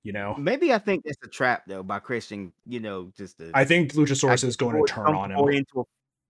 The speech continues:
Speaker 2: false sense of security, and then Lucha turns on him, and then we get that match between Lucha and Jun-, um, Jungle Boy.
Speaker 1: Because
Speaker 2: Which eventually will lead to Jungle versus Christian, and it's gonna be a banger when that happens.
Speaker 1: It's when the Jungle Boy becomes the Jungle Man.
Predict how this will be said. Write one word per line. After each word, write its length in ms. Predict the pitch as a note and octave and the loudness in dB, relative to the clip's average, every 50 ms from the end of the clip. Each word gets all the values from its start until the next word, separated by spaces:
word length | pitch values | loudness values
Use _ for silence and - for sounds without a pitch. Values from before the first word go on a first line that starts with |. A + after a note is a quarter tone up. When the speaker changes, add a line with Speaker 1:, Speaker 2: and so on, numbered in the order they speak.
| _ _ _ - | _ _ _ 0
Speaker 2:
false 200 | C#3 C#3 C3 - | 0 0 0 0
sense 220 | - D3 C3+ - C3 | -2 -4 -2 -2 -4
of 60 | A#2 | -8
security, 480 | C3 - - C#3 C3+ C3+ C3+ C3+ C3 B2 | -8 -4 0 2 2 2 2 0 -2 -2
and 80 | A#2+ | 0
then 180 | C3+ C3+ B2+ A#2+ | 0 0 0 0
Lucha 280 | B2 B2 A2+ - A#2 - | -2 -2 -2 -4 -10 -10
turns 360 | - - B2+ B2 B2+ A#2+ B2+ | -10 -8 -6 -6 -4 -2 -2
on 200 | A#2 A2+ A#2 A2+ | -2 -2 -2 -6
him, 120 | G#2+ G2+ G2+ | -8 -8 -10
and 120 | G#2+ G#2+ | -10 -10
then 140 | A2+ A#2 A2 | -10 -10 -10
we 80 | A2 G2 | -10 -8
get 200 | G2+ G#2+ - C2+ | -8 -8 -8 -8
that 200 | F#2 F#2+ F2 F2 | -10 -10 -10 -10
match 260 | G#2+ G#2+ G2+ G2+ - | -10 -12 -12 -12 -14
between 340 | A#2+ G#2+ - A#2+ A2 G#2+ A#2 | -16 -12 -10 -10 -8 -6 -4
Lucha 320 | B2+ C3 B2 - A#2 A2 | -4 -4 -4 -4 -6 -8
and 100 | G#2+ A2 | -6 -6
Jun-, 240 | G#2 A#2+ A#2 A2+ A2 | -6 -6 -6 -6 -8
um, 320 | G2+ G2 G2 F#2+ F#2+ G#2 G2 | -8 -8 -8 -8 -10 -10 -10
Jungle 280 | A#2+ B2+ B2 G2+ F#2+ | -10 -10 -10 -10 -12
Boy. 300 | D#2+ F#2+ F2+ E2+ D#2+ D2+ - _ - C3 | -12 -12 -12 -12 -12 -14 -16 _ -12 -4
Speaker 1:
Because 340 | C3 C#3+ C3+ C#3 - D#3 D3+ | 0 0 0 2 2 4 4
Speaker 2:
Which 140 | E3 C3+ C#3+ | 4 4 4
eventually 480 | C3 A#2+ D#3+ F3 E3+ - E3+ D#3 D3+ - - | 2 4 4 4 4 4 4 4 4 4 2
will 80 | C3+ C#3 | -2 -2
lead 140 | D3 C#3+ _ _ - | -2 -2 _ _ -20
to 100 | C#3 B2+ _ - D3 | -20 -20 _ -6 -4
Jungle 260 | C#3+ C#3 C3 C3+ B2+ | -2 0 2 0 0
versus 420 | A#2+ A2+ C#3 C#3 C3 - B2 A2 - | 0 2 2 2 2 0 -4 -12 -6
Christian, 460 | - C#3 A#2+ A2+ - - A#2 A2 G#2+ | -2 -2 -2 -2 -4 -8 -10 -8 -8
and 120 | A2 B2 | -6 -6
it's 140 | C#3 C3 - | -8 -8 -8
gonna 200 | - A#2+ A2+ G#2+ | -8 -8 -8 -8
be 280 | G#2 G#2+ G#2+ G#2 G2+ - | -8 -8 -10 -10 -12 -10
a 100 | - G#2 | -10 -10
banger 460 | A2 G2 G#2 F#2+ F2+ F2 F2 F2 F2 _ _ - | -8 -8 -8 -8 -8 -10 -12 -14 -14 _ _ -16
when 140 | G2+ G2 | -14 -12
that 100 | F2 D2 | -12 -12
happens. 280 | D#2 E2 D2+ C#2+ - - | -12 -12 -12 -12 -8 -8
Speaker 1:
It's 120 | B2 - | -4 0
when 120 | C#3 C3+ C3 | 0 2 2
the 60 | B2+ | 0
Jungle 280 | B2 C3+ C3 A#2+ A2+ G#2 | 0 0 -2 -2 -2 -4
Boy 200 | G#2+ A#2 A#2+ A2+ | -4 -2 -2 -2
becomes 260 | A2 A2 C#3 B2+ G#2+ - | -4 -4 -4 -6 -6 -6
the 60 | G#2 | -6
Jungle 300 | G2 B2+ C3 A#2+ G2 G2 | -2 -2 -2 -2 -2 -6
Man. 480 | G2 A2+ C3+ D#3 C#3+ G#2+ F#2+ F#2+ A#2+ | -4 -2 0 0 0 0 -2 -6 -12